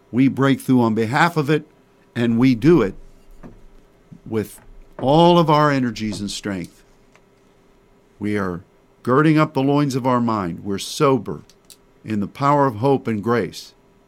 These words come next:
in partnering with the revelation of Jesus Christ.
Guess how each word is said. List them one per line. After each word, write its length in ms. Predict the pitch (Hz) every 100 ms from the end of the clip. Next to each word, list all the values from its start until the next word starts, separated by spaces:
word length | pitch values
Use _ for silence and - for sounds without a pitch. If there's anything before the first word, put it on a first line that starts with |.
| _ _ _ _ _ _ _ -
in 140 | 92
partnering 560 | - 135 131 127 120 113
with 140 | 110
the 80 | 104
revelation 680 | 98 113 113 110 110 - 107
of 80 | 90
Jesus 420 | 101 101 87 85
Christ. 360 | - 98 80